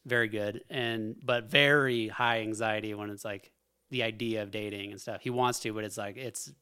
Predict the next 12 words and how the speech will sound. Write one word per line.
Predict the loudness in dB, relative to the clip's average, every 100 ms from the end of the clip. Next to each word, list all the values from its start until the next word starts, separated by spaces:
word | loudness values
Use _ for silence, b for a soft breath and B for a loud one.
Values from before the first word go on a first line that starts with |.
| _ _ _ _
this | -2 -2
is | -2
coming | -4 -6 -6
hard. | -4
And | 0 4
you |
could | 4
tell | 6 6
that | 6 0
he | 0
just | 0
has | 0 2 0